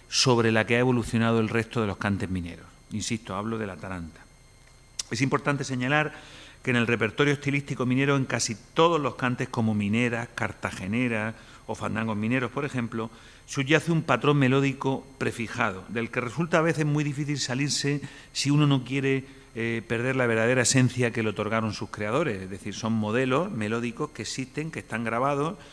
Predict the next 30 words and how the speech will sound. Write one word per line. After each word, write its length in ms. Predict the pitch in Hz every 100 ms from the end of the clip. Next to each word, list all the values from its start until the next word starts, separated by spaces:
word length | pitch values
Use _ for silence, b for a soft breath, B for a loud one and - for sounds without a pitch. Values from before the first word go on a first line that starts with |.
| B B B
y 120 | 120
que, 520 | 107 110 107 101 82 -
por 120 | 110
ejemplo, 240 | 127 120
en 80 | 120
mi 80 | 104
caso 440 | 117 110 123 120
personal, 500 | 113 120 123 131 139
yo 120 | 135 113
aprendí 380 | 110 107 113
de, 460 | 117 110 110 107 107
de 120 | 104 107
la 100 | 107
figura 300 | 107 110 110
de 80 |
mi 100 | 113
abuelo, 340 | 110 120 156 101
¿no? 160 | 110
Mi 100 | 156
abuelo 240 | 110 107 120
me 80 | 117
enseñaba 360 | 95 107 110
un 100 | 117
modelo 440 | 120 131 147 165 180 B B B
y 80 | 110
había 220 | 107 113
que 80 | 131
repetirlo 500 | 117 113 113 127 151
tal 220 | 113 101
cual, 260 | - 110